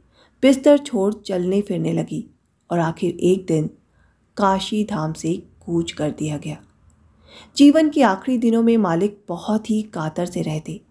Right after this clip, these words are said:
पता नहीं वे क्या कहना चाहते थे जो उनकी ज़बान पर आकर अटक जाता। काशी जाने के बाद से वे जैसे बदले बदले, उखड़े उखड़े से रहने लगे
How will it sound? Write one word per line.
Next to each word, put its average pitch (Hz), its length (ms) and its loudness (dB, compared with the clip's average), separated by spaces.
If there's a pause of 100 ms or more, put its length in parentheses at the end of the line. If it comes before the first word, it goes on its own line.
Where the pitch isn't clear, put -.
(320)
पता 302 200 4
नहीं 285 260 4
वे 269 280 -2 (400)
क्या 202 300 0
कहना 185 440 -4
चाहते 185 480 -4
थे 214 100 4
जो 208 140 4
उनकी 202 260 2
ज़बान 180 440 2
पर 196 160 0
आकर 160 280 -2
अटक 170 400 -4
जाता। 151 380 -8 (720)
काशी 262 380 2
जाने 214 380 -2
के 233 160 -2
बाद 185 300 -4
से 226 100 -2
वे 226 120 4
जैसे 226 400 0 (300)
बदले 208 460 2
बदले, 185 460 0
उखड़े 190 480 0
उखड़े 185 280 -2
से 170 140 -2
रहने 170 280 0
लगे 156 280 0